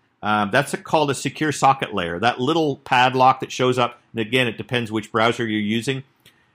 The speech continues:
Um, websites that don't have that secure socket layer,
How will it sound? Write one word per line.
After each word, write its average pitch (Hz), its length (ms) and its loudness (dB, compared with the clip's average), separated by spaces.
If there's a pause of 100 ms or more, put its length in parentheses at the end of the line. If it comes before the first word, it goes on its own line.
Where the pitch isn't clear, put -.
(120)
Um, 113 280 -2
websites 151 560 0
that 120 200 -4
don't 143 280 2
have 139 240 2
that 127 180 -2
secure 139 440 -4
socket - 400 0
layer, 135 380 -2